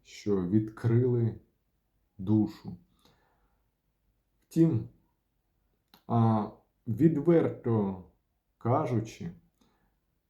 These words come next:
та справа, якою вас навантажили, буде дійсно продуктивною для обох. Маска цього тижня все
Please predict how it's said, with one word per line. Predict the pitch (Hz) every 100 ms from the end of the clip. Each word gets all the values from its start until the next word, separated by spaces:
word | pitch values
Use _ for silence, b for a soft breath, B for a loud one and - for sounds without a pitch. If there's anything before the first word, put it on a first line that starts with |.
| _ _
та | 185 185
справа, | 185 - 131 131 135 120 104 95
якою | 98 113 113 151 160 135
вас | 113 127 123 - -
навантажили, | 113 117 107 104 104 143 165 185 143 101 92 92 _ b b b 127
буде | 151 185 175 160 123 -
дійсно | 139 185 202 180 156 127
продуктивною | 139 135 120 117 - 170 180 160 139 127
для | 113 117 131 135
обох. | 139 135 160 139 101 - - _ _ _ _ _ _ _ _ _ -
Маска | 135 143 123 - 143 151 160 - _ _ _ _ _ _ _ _ _ _ -
цього | 139 127 151
тижня | 127 160 147 147 135
все | 117 143 139 131 117